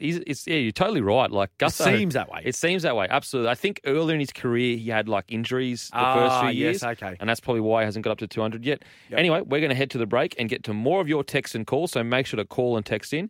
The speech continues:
Speaker 1: and we'll see you on the other side. Welcome back to the Captain's Run with the great Cameron Smith. We got some texts here, Smithy. Uh, "Hey, boys, diehard Doggy supporter here. Just wanna hear your thoughts on potential impact the Fox could have if he was moved to number one. With the type of leadership and enthusiasm he brings to the team,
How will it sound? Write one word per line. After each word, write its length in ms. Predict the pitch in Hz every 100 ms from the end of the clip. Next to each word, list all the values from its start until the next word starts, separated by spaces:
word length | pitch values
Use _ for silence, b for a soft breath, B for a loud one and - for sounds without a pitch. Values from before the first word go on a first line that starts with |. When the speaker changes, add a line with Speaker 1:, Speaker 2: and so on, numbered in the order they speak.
| -
Speaker 1:
and 80 | 98
we'll 100 | 92
see 160 | -
you 40 | 104
on 60 |
the 80 | 110
other 80 | 117
side. 320 | - 87 82
Welcome 480 | - 101 127 120 113
back 200 | 113 117
to 80 | -
the 100 | 110
Captain's 380 | - 117 110 104
Run 280 | 110 104 101
with 300 | 110 110 -
the 160 | 104 101
great 480 | 85 92 101 110 - _
Cameron 460 | - 104 101 95 92
Smith. 500 | - - 117 117 107
We 80 | 117
got 160 | 120
some 180 | - 117
texts 320 | - 139 -
here, 160 | 135 127
Smithy. 480 | - 131 127 147 120 B B B -
Uh, 300 | 104 104 107
"Hey, 160 | 123
boys, 320 | 117 113 110 90
diehard 540 | 113 120 127 135 123
Doggy 240 | 104 101
supporter 400 | 98 90 101 92
here. 140 | 82 82
Just 220 | - 143
wanna 160 | 190 175
hear 80 | 143
your 100 | 131
thoughts 300 | - 107 92
on 60 | 98
potential 400 | - 113 120 120
impact 320 | 104 104 98
the 60 | -
Fox 260 | - 147
could 140 | - 131
have 180 | 90 -
if 120 | 87
he 80 | 110
was 220 | 101 95
moved 480 | 98 101 123 143 143
to 80 | -
number 320 | 117 104 110
one. 240 | 110 90 - b b b -
With 80 | 117
the 60 | 113
type 260 | 147 190
of 100 | 247
leadership 420 | 180 165 156 - -
and 60 |
enthusiasm 540 | 113 120 113 104 98 95
he 120 | 101
brings 340 | 101 98 98 -
to 60 |
the 60 | 92
team, 300 | - -